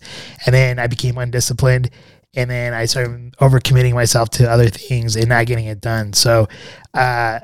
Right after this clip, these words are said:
this is something that I've, I've learned it in the past. I got better at it, but then I fell back into the trap. And I think this is, like, one of those demons that you always have to beat back and be aware of,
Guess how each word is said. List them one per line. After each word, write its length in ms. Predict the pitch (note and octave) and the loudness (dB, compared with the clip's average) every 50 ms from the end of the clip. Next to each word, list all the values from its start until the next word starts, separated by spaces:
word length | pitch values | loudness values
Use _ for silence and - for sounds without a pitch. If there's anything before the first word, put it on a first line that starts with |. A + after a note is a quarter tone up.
| - _ _ | -16 _ _
this 540 | - C#3+ C#3 C3 B2 C#3 D3+ D#3+ D#3+ - - | -14 -10 -6 0 4 6 6 6 6 4 2
is 160 | D3+ D3 B2+ | 2 2 2
something 440 | - D3+ C#3+ C3+ B2 C3 C3 B2+ B2 | 2 2 0 0 0 -2 -2 -2 -2
that 260 | B2 A#2+ A#2+ A#2 A2+ | 0 0 0 -2 -2
I've, 460 | - B2 B2+ B2 B2 B2+ A#2+ G#2+ - - _ _ _ _ - - - - _ _ _ _ _ _ - | -2 0 0 0 0 0 -2 -6 -10 -16 _ _ _ _ -20 -20 -20 -20 _ _ _ _ _ _ 0
I've 140 | D3+ C#3 | 2 4
learned 240 | D3 E3+ G3 G#3 F#3+ | 6 6 6 6 4
it 200 | F#3+ F3+ - _ _ - | 2 0 0 _ _ 0
in 100 | E3+ E3 | 4 4
the 80 | D#3 | 4
past. 680 | B2+ - F#3+ F3+ D#3+ C3+ C3+ C#3 - - - - - - - - _ _ _ - | 4 4 2 2 2 0 0 -2 -2 -4 -6 -8 -10 -16 -18 -20 _ _ _ 0
I 140 | C#3+ D3 | 2 2
got 340 | C#3 C3+ D3 D#3+ E3 D#3+ - _ _ _ _ - | 4 4 4 2 2 0 -4 _ _ _ _ -16
better 400 | D3 B2 G2+ D3 D3+ E3+ F#3+ E3+ | -16 -4 2 2 4 4 4 4
at 260 | C#3+ C3 C3 B2+ B2+ | 2 2 2 2 2
it, 240 | C3 C3 C3+ C3 - - | 0 -2 -2 -4 -6 -8
but 160 | C3 B2+ A2+ | -6 -4 0
then 420 | A#2 D3+ D#3 D3+ D3 C#3+ C3+ C3 B2+ - _ - - - - | 2 4 4 4 4 2 0 -2 -4 -8 _ -20 -20 -6 0
I 100 | - C3+ B2+ | 0 0 2
fell 200 | - D#3 C#3 C3 | 2 0 0 2
back 300 | C3+ B2+ B2 A#2+ - C3+ | 2 2 0 0 0 -2
into 200 | B2+ B2 - B2 | -2 -2 -2 -4
the 100 | A2+ G#2+ | -6 -4
trap. 280 | - C3+ A#2+ A#2+ A#2+ | 0 0 0 0 0
And 80 | B2 B2 | -2 -4
I 60 | B2 | -4
think 180 | - D3+ D3 C3+ | -2 -2 -2 0
this 180 | C#3+ C3 - | 0 0 2
is, 140 | C#3 C3 C3 | 2 2 2
like, 220 | C3 B2 A#2+ - - - - - - - - - - - | 2 0 -2 -4 -8 -20 -20 -20 -20 -20 -20 -12 -2 4
one 180 | C#3 D3 D#3 D#3 | 6 6 8 8
of 100 | D#3+ D3+ | 6 6
those 280 | C#3+ C#3 B2+ B2 A2+ | 4 4 2 0 0
demons 580 | A2 C3+ C3+ D3 D3 C3+ B2+ A#2+ A2+ A2+ G#2+ - | 0 0 2 2 2 4 2 2 2 2 0 2
that 160 | C3+ A#2+ A#2 | 2 2 2
you 220 | A2+ B2 B2+ C3 | 4 6 6 8
always 180 | C3 B2+ B2+ B2 | 8 6 6 4
have 240 | - C3 B2 B2 - | 2 2 2 0 0
to 280 | - B2 B2 A#2 A2+ A2 | -2 -4 -4 -4 -6 -6
beat 400 | G#2 G2+ G#2 C#3 C3+ B2+ G#2 - | -8 -2 2 4 4 4 4 2
back 360 | A2+ A2 A#2 B2 C3 B2+ - | 0 0 2 2 0 0 -2
and 120 | B2 A#2 A2+ | -4 -4 -2
be 140 | B2 B2+ A#2+ | -2 -2 -2
aware 420 | A2 G#2 G#2+ G#2+ A2 A2 A2+ A2+ | -2 -2 -2 -2 0 2 2 4
of, 260 | A#2 A#2 A#2+ B2 A#2 | 4 4 4 4 0